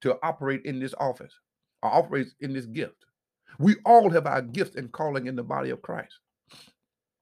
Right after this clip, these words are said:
All of us are called to minister. Even some ministers not called up pulpit ministry. But how, whatever our calling may be, he has tru-, he entrusted us with his spirit,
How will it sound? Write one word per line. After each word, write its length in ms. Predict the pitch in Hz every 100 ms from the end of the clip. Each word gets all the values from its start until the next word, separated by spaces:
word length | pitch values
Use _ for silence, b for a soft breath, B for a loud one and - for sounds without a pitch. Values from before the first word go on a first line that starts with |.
| _ _ -
All 200 | - 240
of 80 | 214
us 120 | 196
are 60 | -
called 260 | 160 151
to 60 | 127
minister. 360 | 120 147 - - _ _ _ _ _ _ _ -
Even 240 | 196 214
some 260 | 202 226 220
ministers 340 | 240 220 151
not 220 | 143 156 -
called 260 | 165 156
up 180 | 160 -
pulpit 360 | 240 254 - -
ministry. 400 | 110 95 - - _ _ _ _ _ _ _ -
But 160 | 104 -
how, 200 | - 180
whatever 540 | 147 196 - 233 226 185
our 280 | 160 143 131
calling 420 | - 127 113 104
may 120 | 101
be, 260 | 92 - _ _ _ _ _ _ _ _
he 180 | - 226
has 180 | 170 - _ _ _
tru-, 280 | - 208 -
he 80 | 175
entrusted 640 | 151 139 - 226 202 196
us 120 | 185
with 180 | 170 180
his 200 | 180 160
spirit, 380 | - - 101 -